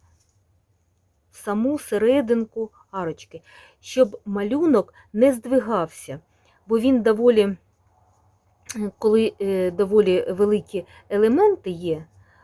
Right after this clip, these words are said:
е, в малюнку, е, вони потім при пранні, при носінні можуть здвигатися,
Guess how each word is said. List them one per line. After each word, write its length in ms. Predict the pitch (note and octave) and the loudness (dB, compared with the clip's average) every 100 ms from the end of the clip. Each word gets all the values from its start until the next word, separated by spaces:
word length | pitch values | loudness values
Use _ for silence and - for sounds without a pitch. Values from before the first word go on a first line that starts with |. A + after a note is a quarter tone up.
| - _ | -20 _
е, 160 | F#3+ F#3 | -6 -4
в 120 | E3+ | -2
малюнку, 420 | G#3 F#3+ E3+ - | -2 -2 -6 -10
е, 600 | E3+ _ - - - - G#3 | -16 _ -20 -20 -20 -6 -2
вони 600 | G3+ F#3+ A#3+ C#4+ F4+ D4+ - | -2 4 4 4 0 -2 -10
потім 380 | - C#4+ - A3+ | -4 -4 0 -2
при 200 | - A#3 | 0 -4
пранні, 760 | A3 A3 G#3+ G#3 C4 D4+ C#4+ - _ _ _ | -2 -2 0 0 2 2 0 -2 _ _ _
при 160 | B3 C4+ | -2 0
носінні 720 | A3 F#3+ - B3+ C4 A#3+ A#3 - | 0 -2 -8 -4 -2 0 -4 -6
можуть 480 | A3+ B3+ B3 G3+ F#3 | 0 4 4 0 -14
здвигатися, 800 | G#3 G#3+ A#3+ D#4 F4 C4 - | -10 -4 0 0 -2 -6 -8